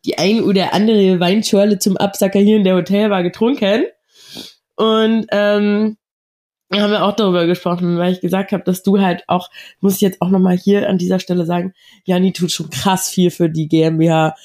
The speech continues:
Sie hat natürlich auch, auch nochmal ein anderes Know-how, fuchst sich aber auch richtig viel in Sachen rein. Ähm,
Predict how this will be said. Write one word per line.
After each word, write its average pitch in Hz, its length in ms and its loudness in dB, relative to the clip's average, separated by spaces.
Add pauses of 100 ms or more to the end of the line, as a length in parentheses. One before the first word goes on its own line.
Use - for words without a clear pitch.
(220)
Sie 196 120 -2
hat 190 60 2
natürlich 220 360 2
auch, 208 180 0 (200)
auch 202 300 -2 (140)
nochmal 208 400 0
ein - 60 -6
anderes 226 260 -2
Know-how, 220 560 0
fuchst 254 300 -4
sich 233 160 0
aber 196 140 0
auch 190 120 -4
richtig 240 300 -2
viel 214 160 0
in 190 100 0
Sachen 190 220 -2
rein. 185 400 0 (880)
Ähm, 196 680 0